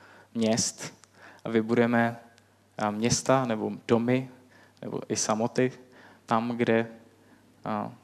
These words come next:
tam, kde to bude nejvýhodnější pro nás. Třeba v mírném pásmu, v subtropickém, nebudeme se pařit třeba v, a, na rovníku nebo nebudeme žít na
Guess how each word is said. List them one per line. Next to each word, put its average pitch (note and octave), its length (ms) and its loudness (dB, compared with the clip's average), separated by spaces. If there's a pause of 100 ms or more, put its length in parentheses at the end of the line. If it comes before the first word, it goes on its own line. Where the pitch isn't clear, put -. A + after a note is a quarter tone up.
(320)
tam, A2+ 200 -4
kde A2+ 280 2 (280)
to A2+ 160 0 (280)
bude A#2+ 240 2
nejvýhodnější B2 680 2
pro A2 180 -2
nás. A#2+ 520 -2 (720)
Třeba A2 160 2
v G#2+ 40 -6
mírném A2+ 320 2
pásmu, A2+ 400 4
v - 60 -6
subtropickém, A2 1040 -2
nebudeme A2+ 500 0
se - 140 -2
pařit - 680 0
třeba G#2+ 300 -2
v, - 180 -14 (720)
a, G#2 300 -8 (280)
na A2+ 120 4
rovníku A#2+ 480 2
nebo G#2+ 240 0
nebudeme A2 640 0
žít A2 280 -4
na G#2 240 -8